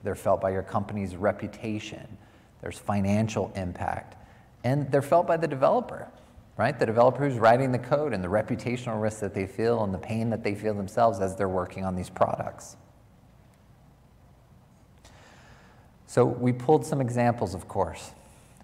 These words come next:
how code bugs can be dangerous for your customers.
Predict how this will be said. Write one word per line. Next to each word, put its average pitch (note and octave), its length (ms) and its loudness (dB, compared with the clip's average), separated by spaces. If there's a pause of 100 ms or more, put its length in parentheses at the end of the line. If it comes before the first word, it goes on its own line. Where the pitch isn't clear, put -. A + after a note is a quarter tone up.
how A2 120 2
code A#2 340 0
bugs G#2 300 2
can A2 200 -4
be G#2+ 140 -2
dangerous G2 800 -2
for G2 160 -2
your F#2 140 -2
customers. - 680 -4